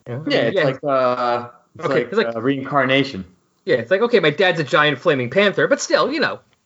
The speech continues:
Speaker 1: it's my dad."
Speaker 2: Yeah, it's not bad. I kinda thought, I was thinking about that when I was reading it. I was like, "Oh, I wonder if, like, Mom and Dad came back as, like, my cat."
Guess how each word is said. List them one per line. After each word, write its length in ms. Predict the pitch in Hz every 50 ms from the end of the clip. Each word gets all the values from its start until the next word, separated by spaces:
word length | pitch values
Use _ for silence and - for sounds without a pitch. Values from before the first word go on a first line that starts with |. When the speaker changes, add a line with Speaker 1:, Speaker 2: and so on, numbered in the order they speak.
| _ _ _ _ _ _ _ _ _ _ _ _ _ _ -
Speaker 1:
it's 220 | - 131 _ _ _ _ _ _ _ _ _ -
my 100 | 285 285
dad." 400 | 269 294 254 151 92 - - - _ _ _ _ _ _ _ - -
Speaker 2:
Yeah, 220 | 156 220 202 - 143
it's 220 | - - - 151 160
not 160 | 247 185 -
bad. 160 | - 131 135
I 100 | 143 160 160
kinda 280 | - 185 170 156 151
thought, 180 | - 160 147 156
I 40 | 151
was 140 | 151 135 -
thinking 220 | - 165 165 160
about 200 | 156 139 123 120
that 160 | - 120 113
when 100 | 110 113
I 40 | 113
was 100 | 110 101
reading 240 | 107 113 123 123 110
it. 40 | 101
I 80 | 101 104
was 100 | 107 107
like, 140 | 123 139 165
"Oh, 140 | 196 160
I 40 | 131
wonder 280 | 123 127 147 165 170 156
if, 100 | 131 127
like, 280 | 139 139 127 120 - - - _ _ _ _ _ _ _ _ _ -
Mom 220 | 110 113 117 117
and 80 | 107 -
Dad 220 | 110 107 107 107
came 180 | - 113 104 101
back 340 | 101 104 101 101 104 101 -
as, 140 | 98 92 101
like, 240 | 98 98 98 98 - _ _ _ _ _ _ _ - - - _ _ -
my 140 | 95 98
cat." 560 | 95 - - 104 98 95 95 101 - - -